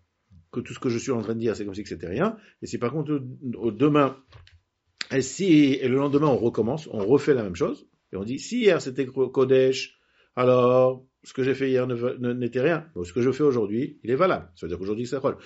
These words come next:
Si hier, c'était Chol, alors ce que j'ai fait hier, c'était bon. D'accord, donc nous sommes à, en train de reprendre.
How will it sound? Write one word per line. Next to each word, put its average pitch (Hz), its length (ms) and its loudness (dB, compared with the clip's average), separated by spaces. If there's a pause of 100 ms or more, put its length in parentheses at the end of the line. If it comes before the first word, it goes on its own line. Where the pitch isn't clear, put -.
(140)
Si 165 140 -6
hier, 170 180 4
c'était 123 240 -2
Chol, 123 240 -2
alors 180 160 -2
ce - 40 -18
que 190 80 -4
j'ai 196 120 2
fait 262 160 -2
hier, 185 160 -2
c'était 117 240 -4
bon. 85 160 -10 (400)
D'accord, 190 180 4
donc 165 180 2
nous 165 80 -2
sommes 190 420 6 (440)
à, 151 460 2 (140)
en 123 100 -4
train 143 180 -2
de 143 60 2
reprendre. 110 500 0